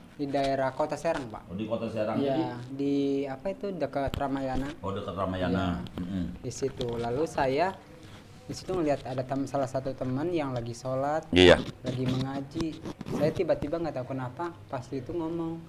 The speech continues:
Speaker 2: Mm-mm.
Speaker 1: "Ajarin saya ngaji dong,
Speaker 2: Oh, iya.
Speaker 1: ajarin saya sholat dong."
Speaker 2: Mm-mm.
Speaker 1: Karena saya ada beberapa yang buat saya ga-, apa,
Speaker 2: Mm-mm.
Speaker 1: bertanya-tanya, Pak.
Speaker 2: Iya.
Speaker 1: Contohnya di Kejadian,
Speaker 2: Iya.
Speaker 1: di beberapa
Speaker 2: Ayat, ya.
Speaker 1: ayat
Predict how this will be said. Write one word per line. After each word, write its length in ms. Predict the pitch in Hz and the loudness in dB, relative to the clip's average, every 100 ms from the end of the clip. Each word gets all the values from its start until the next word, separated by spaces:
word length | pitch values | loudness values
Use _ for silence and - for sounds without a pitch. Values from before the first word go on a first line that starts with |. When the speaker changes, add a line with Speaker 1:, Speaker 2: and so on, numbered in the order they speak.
| - 165 | -8 -4
Speaker 2:
Mm-mm. 160 | 180 | 0
Speaker 1:
"Ajarin 340 | 135 139 139 127 | 2 2 0 -2
saya 220 | 139 131 | -4 -4
ngaji 280 | 131 131 160 180 | -4 -2 -2 2
dong, 60 | 175 | 8
Speaker 2:
Oh, 100 | 90 | 10
iya. 240 | 87 85 80 | 10 6 4
Speaker 1:
ajarin 40 | |
saya 300 | 131 127 127 120 | 2 2 0 0
sholat 320 | 135 135 139 | 0 -2 -4
dong." 280 | 160 156 156 | -6 -2 -2
Speaker 2:
Mm-mm. 240 | - 87 67 - - - - - - - - - - - | 0 0 -2 -8 -18 -20 -20 -20 -20 -20 -16 -12 -12 -8
Speaker 1:
Karena 240 | 135 139 156 | -4 -2 -4
saya 420 | 147 151 165 170 - | 0 2 2 -2 -8
ada 160 | 139 131 | -4 -2
beberapa 460 | 127 127 131 127 160 | 0 2 2 0 0
yang 240 | 160 143 | 0 0
buat 240 | 127 123 - | 0 0 -2
saya 320 | 120 123 123 | -4 -2 -2
ga-, 260 | 123 123 - | 0 -2 -2
apa, 300 | - 131 170 | -6 -2 0
Speaker 2:
Mm-mm. 320 | 92 90 90 80 - | 2 2 0 0 -4
Speaker 1:
bertanya-tanya, 720 | 139 131 135 135 139 143 143 | -4 0 0 0 -2 -2 -2
Pak. 240 | 139 123 - | -4 -6 2
Speaker 2:
Iya. 300 | 87 82 - | 8 8 6
Speaker 1:
Contohnya 400 | 143 127 135 165 | 0 2 2 4
di 240 | 170 143 | 4 2
Kejadian, 800 | 139 117 127 123 123 131 156 190 | 0 2 2 2 4 6 4 2
Speaker 2:
Iya. 320 | - 95 - - - - - | 6 8 8 4 -16 -12 -4
Speaker 1:
di 80 | 135 | -2
beberapa 800 | 135 131 135 131 127 123 123 117 | 2 4 4 2 0 0 -2 -6
Speaker 2:
Ayat, 320 | - 82 80 80 | 0 4 4 2
ya. 80 | 73 - | -2 -2
Speaker 1:
ayat 480 | 127 123 131 165 | -2 0 2 2